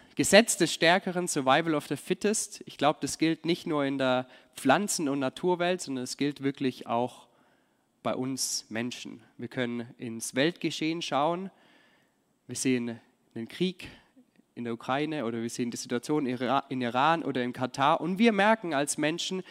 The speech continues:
wir sitzen irgendwie nicht am längeren Hebel, sondern am kürzeren. Wir können aber auch an, auf unser eigenes Leben schauen. Und ich finde zwei Sachen immer wieder ganz brutal. Das eine ist Krankheit, wo wir merken, plötzlich überfällt uns was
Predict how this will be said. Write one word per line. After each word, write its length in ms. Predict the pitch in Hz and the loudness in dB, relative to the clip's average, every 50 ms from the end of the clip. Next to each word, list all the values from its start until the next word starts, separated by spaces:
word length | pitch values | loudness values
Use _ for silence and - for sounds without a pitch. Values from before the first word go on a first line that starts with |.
| - - | -14 -6
wir 160 | - 151 196 | -2 0 0
sitzen 340 | 202 - 196 180 - - - | 2 0 0 -2 -2 -4 -2
irgendwie 320 | - 147 151 165 143 143 135 | -2 -2 -2 0 0 0 0
nicht 320 | 139 156 165 - - - | 2 0 0 -2 -2 -2
am 160 | 120 127 127 | -2 0 2
längeren 380 | 120 120 123 139 135 135 135 127 | 2 0 2 0 0 -2 -2 -2
Hebel, 340 | 123 131 135 143 147 156 147 | 0 0 0 0 -2 -6 -8
sondern 280 | - - 123 120 110 | -6 -6 -6 -6 -6
am 140 | - 113 110 | -8 -10 -10
kürzeren. 600 | - - 151 147 - - 147 143 - 147 160 160 _ _ _ - - - - - _ _ _ _ _ _ _ _ _ _ _ _ _ _ _ _ _ _ _ _ - - | -8 -6 -6 -6 -6 -6 -8 -6 -6 -8 -10 -10 _ _ _ -20 -20 -20 -20 -20 _ _ _ _ _ _ _ _ _ _ _ _ _ _ _ _ _ _ _ _ -10 -4
Wir 100 | 135 131 | 2 4
können 160 | 165 156 151 | 6 6 8
aber 180 | 147 147 139 | 10 10 12
auch 340 | 135 151 160 - - - - | 12 12 10 8 2 -6 -4
an, 140 | - 143 139 - _ _ _ | -4 -4 -4 -4 _ _ _
auf 180 | - 139 123 - | -8 -8 -6 -6
unser 220 | 139 131 139 104 | -4 -4 -2 0
eigenes 420 | 107 131 160 - 170 156 151 - - | 0 0 0 -2 -4 -4 -4 -4 -2
Leben 400 | 139 135 135 151 165 170 165 160 | 0 0 0 0 0 -2 -6 -8
schauen. 480 | - - 127 131 143 160 165 175 180 - - - - - - - - - _ _ - | -4 -2 0 0 0 0 -2 -4 -8 -12 -16 -20 -20 -20 -20 -20 -20 -20 _ _ -6
Und 80 | 135 | -4
ich 80 | 139 - | -2 0
finde 200 | - 147 143 - | 0 0 0 4
zwei 220 | - 135 147 175 | 6 8 8 8
Sachen 300 | 180 - 180 165 170 175 | 6 6 6 6 4 4
immer 280 | 156 - 160 160 151 147 | 0 -2 -2 -2 0 0
wieder 160 | 156 147 147 | 0 0 0
ganz 240 | 143 147 151 165 - | 0 -2 -4 -4 -6
brutal. 380 | - - 135 - 143 131 139 | -6 -8 -4 0 0 0 2
Das 120 | 135 131 - | 0 -2 -4
eine 240 | 123 131 135 139 107 | -4 -2 -2 -2 -4
ist 220 | - - - - | -6 -6 -8 -8
Krankheit, 640 | - - 131 147 170 - 175 170 170 180 - - - - - _ _ _ - - _ _ - | -6 -4 -4 -4 -4 -2 -2 -2 -2 -2 -6 -10 -16 -20 -20 _ _ _ -20 -20 _ _ -8
wo 120 | 127 123 | -6 -4
wir 120 | 123 127 123 | -2 -2 0
merken, 580 | 120 123 131 143 151 147 - 147 143 139 - - _ - - _ _ _ _ _ _ | 0 2 2 2 0 -2 -4 -6 -6 -6 -6 -8 _ -20 -20 _ _ _ _ _ _
plötzlich 320 | - 175 220 - 180 156 170 | 0 0 0 0 -2 -4 -4
überfällt 420 | 160 151 143 - 160 156 170 165 | -4 -4 -4 -2 0 -2 0 -2
uns 200 | 151 160 - - | -4 -6 -4 -2
was 340 | 147 143 156 - - - | 0 0 0 -2 -6 -10